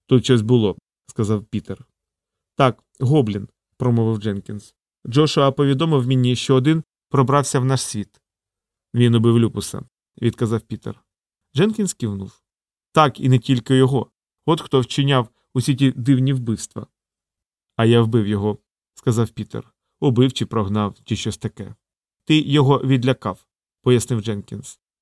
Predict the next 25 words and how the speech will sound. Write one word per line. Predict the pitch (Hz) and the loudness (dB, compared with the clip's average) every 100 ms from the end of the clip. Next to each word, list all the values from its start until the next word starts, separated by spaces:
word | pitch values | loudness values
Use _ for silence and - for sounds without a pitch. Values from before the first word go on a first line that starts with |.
| _ | _
Ти | 147 | 2
виявився | 135 143 139 135 - 127 | 4 4 4 2 0 -2
сильнішим. | - 131 135 113 - 101 - _ _ | 0 -2 -2 -4 -6 -12 -16 _ _
Він | 123 135 | 0 2
був | 131 127 | 2 2
нажаханий | 131 127 147 110 101 95 _ _ _ | 2 2 0 -2 -6 -8 _ _ _
і | 127 | -2
в | 120 | -2
паніці | - 160 127 - | -2 -2 -2 -2
повернувся | 113 123 120 127 143 127 | -4 0 0 0 -2 -4
у | - | -6
свій | 117 123 | -4 -4
світ. | 113 - 101 - _ _ _ _ | -4 -6 -10 -12 _ _ _ _
Я | 120 117 | 0 2
б | 110 | 2
убив | 117 120 | 2 2
його, | 104 104 - | 2 0 0
але | 117 | 0
лук | 120 120 | 2 0
зламався. | 95 101 95 92 - 104 _ _ _ - | -2 -6 -6 -8 -12 -16 _ _ _ -2
Наступного | 143 - 156 - 127 139 | 0 0 -4 0 2 2
разу | 151 139 127 | 2 2 2
використовуй | 131 139 135 - 165 135 | 2 2 -2 -2 0 2
міцнішу | 131 131 - 139 - | 2 -2 -4 -4 -2
мотузку, — | 131 127 101 - - | -2 -4 -10 -14 -18